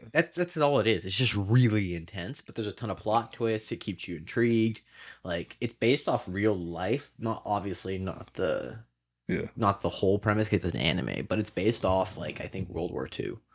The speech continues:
Speaker 1: So it's, like, that time era
Speaker 2: Mm.
Speaker 1: and that type of, like,
Speaker 2: That
Speaker 1: there,
Speaker 2: mind, okay.
Speaker 1: there is a Hitler in it, you know, like, it, it, and
Speaker 2: See a Titan?
Speaker 1: Watch it. I, I, <laughs> I, you need,
Speaker 2: I just
Speaker 1: I
Speaker 2: wanna
Speaker 1: don't,
Speaker 2: know.
Speaker 1: no, you can't, because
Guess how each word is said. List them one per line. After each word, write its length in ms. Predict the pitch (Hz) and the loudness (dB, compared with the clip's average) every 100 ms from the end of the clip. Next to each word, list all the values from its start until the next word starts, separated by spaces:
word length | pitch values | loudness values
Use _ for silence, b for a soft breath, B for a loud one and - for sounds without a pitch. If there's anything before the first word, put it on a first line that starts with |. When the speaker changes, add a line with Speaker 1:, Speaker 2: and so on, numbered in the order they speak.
| b b b | b b b
Speaker 1:
So 120 | b 92 | b -4
it's, 120 | - | -2
like, 120 | 87 | -4
that 200 | 85 - | -4 -4
time 320 | - 87 85 | -2 0 0
era 560 | 80 85 85 87 85 85 | -2 -2 -2 -2 -2 2
Speaker 2:
Mm. 160 | 104 90 | 4 2
Speaker 1:
and 120 | 85 | 0
that 160 | 85 - | -2 0
type 200 | 98 90 | -2 -2
of, 140 | 90 | -4
like, 320 | 87 90 - _ B B B B B | -4 -4 -8 _ B B B B B
Speaker 2:
That 100 | 101 | 0
Speaker 1:
there, 80 | 104 | 2
Speaker 2:
mind, 200 | 95 92 | 0 0
okay. 220 | 104 123 | 0 0
Speaker 1:
there 140 | 127 135 | 4 4
is 100 | 127 | 2
a 60 | |
Hitler 500 | 107 127 131 120 117 | 0 0 0 2 0
in 240 | 110 107 107 | 0 -2 -2
it, 200 | 107 - - | -6 -10 -14
you 160 | 113 | -10
know, 260 | 104 92 90 | -10 -10 -12
like, 240 | 90 87 _ _ _ | -14 -16 _ _ _
it, 200 | 113 98 | -14 -10
it, 120 | 113 113 | -10 -6
and 100 | 107 | 2
Speaker 2:
See 160 | 120 | 4
a 60 | 107 | 6
Titan? 360 | 120 104 127 - _ b b b b b _ _ _ - | 6 4 2 -2 _ b b b b b _ _ _ -18
Speaker 1:
Watch 380 | 90 123 - - | -14 -12 -14 -18
it. 120 | - | -12
I, 160 | - 98 - | -8 -8 -6
I, 140 | 107 - _ _ - _ _ | -6 -8 _ _ -20 _ _
<laughs> 580 | - - - _ _ 226 - B B B 135 | -20 -18 -20 _ _ 0 0 B B B 2
I, 180 | 139 135 - | 4 4 4
you 200 | 120 123 | 6 8
need, 320 | 127 143 113 - | 8 6 2 0
Speaker 2:
I 60 | |
just 200 | 143 143 | 2 4
Speaker 1:
I 40 | 151 | 6
Speaker 2:
wanna 160 | 143 | 6
Speaker 1:
don't, 240 | 110 143 156 | 8 8 10
Speaker 2:
know. 340 | 107 107 123 123 | 10 10 6 4
Speaker 1:
no, 180 | 143 151 | 2 6
you 140 | 143 127 | 8 6
can't, 380 | - 147 117 - | 2 0 0 -2
because 380 | 127 120 123 - | -4 0 0 -2